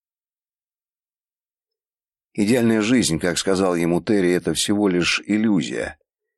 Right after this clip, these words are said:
и она может принести с собой разрушение, когда материализуется. Но окажется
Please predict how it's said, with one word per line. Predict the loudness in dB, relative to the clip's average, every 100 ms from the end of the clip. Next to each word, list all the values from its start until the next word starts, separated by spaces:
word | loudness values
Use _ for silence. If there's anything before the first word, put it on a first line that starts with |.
| _ _
и | -4
она | -2 0
может | 0 0 -2
принести | -2 0 0 0 0
с | 0
собой | 0 0 0 0 -2 -10 _ _ _ _
разрушение, | -2 0 2 0 0 -4 -4 -6 -10 -14 _ _ _ _ _
когда | -6 -2 0 0 -2 -2
материализуется. | -2 0 0 0 0 0 -2 -2 -4 -6 -14 _ _ _ _ _ _ _ _ _ _ _ _ _ _ _ _ _ _ _ _ _ _ _ _ _ _ _ _
Но | 0 2 0
окажется | -2 -2 0 0 -2 0 -2 -2